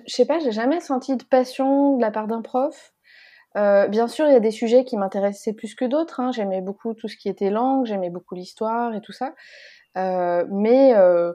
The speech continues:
je dirais pas que c'était la passion, parce qu'on a des façons d'apprendre les choses qui sont, euh,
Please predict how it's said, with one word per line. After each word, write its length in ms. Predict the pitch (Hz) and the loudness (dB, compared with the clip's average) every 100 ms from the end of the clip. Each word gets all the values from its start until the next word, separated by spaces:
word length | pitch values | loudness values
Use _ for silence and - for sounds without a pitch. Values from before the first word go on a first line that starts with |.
| - _ _ | -10 _ _
je 160 | - - | -18 -16
dirais 460 | 185 190 180 175 | -12 -6 -4 0
pas 160 | - 262 | 2 2
que 160 | 254 180 | 0 -12
c'était 640 | - - 160 - 202 214 | -14 -10 -10 -4 -2 -2
la 120 | 175 | -4
passion, 460 | - 208 - 233 202 | -10 -12 -6 -6 -8
parce 140 | 175 | -14
qu'on 240 | - 185 | -10 -6
a 120 | 180 170 | -4 -4
des 140 | 170 | -6
façons 380 | - 220 220 233 | -6 -6 -4 -2
d'apprendre 340 | 190 - 208 | -2 -2 -6
les 100 | 185 | -6
choses 280 | 190 254 240 | -2 -2 -2
qui 180 | - - | -10 -16
sont, 260 | 190 190 | -12 -10
euh, 120 | 170 | -10